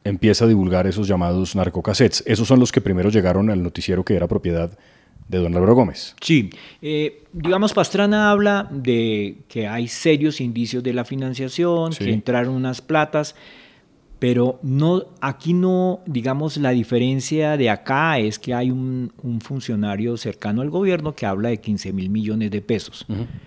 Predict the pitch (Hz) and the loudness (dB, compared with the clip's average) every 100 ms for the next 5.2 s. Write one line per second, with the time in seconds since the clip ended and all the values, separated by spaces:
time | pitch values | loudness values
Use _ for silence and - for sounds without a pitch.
0 | - - - - - - _ 120 110 104 | -20 -20 -20 -18 -20 -20 _ -2 -2 -2
1 | - _ 117 110 - 165 196 220 - - | -6 _ -6 -4 2 4 4 2 -4 -20
2 | _ - 123 117 104 - 139 147 156 160 | _ -4 0 0 -2 2 2 2 0 2
3 | 127 104 92 95 107 98 104 95 113 117 | 2 -2 -6 -8 -8 -6 -6 -4 -4 -4
4 | - _ _ _ 190 131 104 - 131 131 | -8 _ _ _ -6 -6 -8 -2 2 4
5 | 135 135 | 4 2